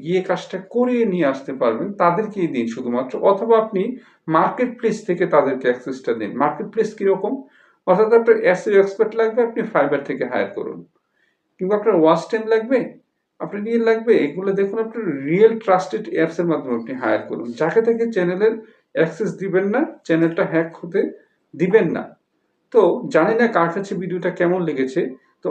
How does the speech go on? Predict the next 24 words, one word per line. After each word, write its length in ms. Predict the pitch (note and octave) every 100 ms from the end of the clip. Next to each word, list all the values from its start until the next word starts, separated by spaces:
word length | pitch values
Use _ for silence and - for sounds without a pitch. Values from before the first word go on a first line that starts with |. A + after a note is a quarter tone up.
| - -
আমার 260 | F#3 A3 A3+
কাছে 200 | A3 A#3
মনে 240 | G3+ F#3 E3
হয়েছে 220 | D3+ D3 G3
যে 60 | D#3+ D#3
ভিডিওটা 300 | E3 F3 E3
খুবই 200 | - F3 D3
ইম্পর্টেন্ট। 460 | C#3 D3 C#3 C#3+ G3 -
আপনার 200 | - G3+ G3
কাছে 160 | G3 -
কেমন 260 | F#3 F3 E3+
মনে 140 | D3+ C#3+
হয়েছে 200 | C#3 - -
জানাবেন, 340 | B2+ B2 D3+ G3+
কেননা 380 | F#3 G#3 G#3 F#3
আপনি 180 | - E3+
স্বপ্নের 340 | - F#3 F#3 F#3
চ্যানেলটা 340 | G#3 F#3+ F#3 F#3
যদি 240 | F3 F3 F3
হ্যাক 160 | E3 F3 -
হয়ে 160 | F3 C3+
যায় 140 | E3
আপনার, 320 | E3+ - C#3+ - - - - _
তাহলে 200 | E3+ G3